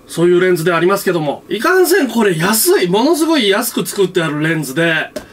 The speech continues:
もうほとんどおもちゃです。フォーカスはマニュアルのみです。絞り、シャッタースピードともに限界があります。オートフォーカス効かないのちょっと痛いですね。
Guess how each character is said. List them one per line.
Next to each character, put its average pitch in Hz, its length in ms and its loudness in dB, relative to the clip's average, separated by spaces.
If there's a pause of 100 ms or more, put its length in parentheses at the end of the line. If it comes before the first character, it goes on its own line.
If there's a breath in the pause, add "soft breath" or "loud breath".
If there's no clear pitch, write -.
(160 loud breath)
も 208 120 0
う - 20 -4
ほ 175 100 0
と 320 140 0
ん 302 40 -2
ど 196 120 0
お 180 40 2
も 247 140 -2
ち - 60 -6
ゃ 202 80 0
で 143 160 -6
す。 - 260 -10
フ 269 160 0
ォ 302 40 0
ー 254 40 -8
カ 285 140 -2
ス 254 80 -2
は 226 80 0
マ 202 180 0
ニ 220 100 0
ュ 226 80 0
ア 226 80 2
ル 214 140 0
の 220 160 0
み 208 140 0
で 127 140 -4
す。 - 240 -10
絞 240 360 0
り、 233 140 0
シ 208 100 0
ャ 190 40 2
ッ 180 80 -6
タ 208 120 -2
ー 208 100 0
ス 180 120 -8
ピ 214 80 -2
ー 185 40 -2
ド 147 120 -2
と 147 100 -6
も 156 160 -2
に 156 380 -2 (500 loud breath)
限 180 240 0
界 180 160 -2
が 156 100 -4
あ 151 60 -2
り 139 80 -4
ま 131 140 -6
す。 - 360 -10 (120)
オ 202 160 -2
ー - 20 -6
ト 285 140 0
フ 285 140 -2
ォ - 20 -2
ー - 20 -4
カ 254 160 -4
ス - 80 -10
効 - 140 -14
か 233 80 -2
な 233 120 0
い 226 60 2
の 208 80 -2
ち - 140 -8
ょ - 60 -12
っ - 20 -20 (240)
と 180 100 -2
痛 143 300 -10
い 135 100 -12
で 117 140 -8
す - 260 -8
ね。 165 640 -4